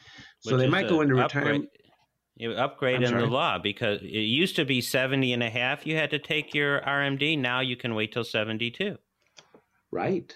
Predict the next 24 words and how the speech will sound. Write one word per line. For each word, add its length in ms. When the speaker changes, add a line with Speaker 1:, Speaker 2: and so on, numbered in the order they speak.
Speaker 1:
right. 380
And, 320
and 220
<laughs> 180
let 560
me 80
just 220
comment 440
on 200
that 240
for 80
a 60
second. 420
I 40
mean, 200
I 60
think 180
most 240
people 240
think, 240
"That's 240
great, 400
that's 200
great." 380